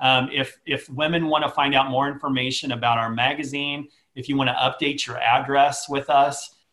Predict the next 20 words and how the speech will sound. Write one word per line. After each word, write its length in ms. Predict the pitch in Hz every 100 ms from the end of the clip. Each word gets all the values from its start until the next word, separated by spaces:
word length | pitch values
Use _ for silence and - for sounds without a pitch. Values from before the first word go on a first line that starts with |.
| _
um, 500 | - 123 120 120 123 -
so 200 | - 127
that 180 | 117
you 80 | 135
get 160 | 127 139
your 140 | 123
free 240 | 120 139 127
copy, 580 | 135 127 147 147 147 - _ -
you 140 | 139
can 180 | 139 120
go 180 | 127 139
to 140 | 139
our 160 | 123 113
website 560 | 120 127 151 139 147
at 120 | 240 -
state 340 | - 127 156
financial 460 | 139 127 120 123 123
officers 720 | 113 117 135 - 139 139 -
dot 320 | 117 117 -
com, 440 | - 117 123 139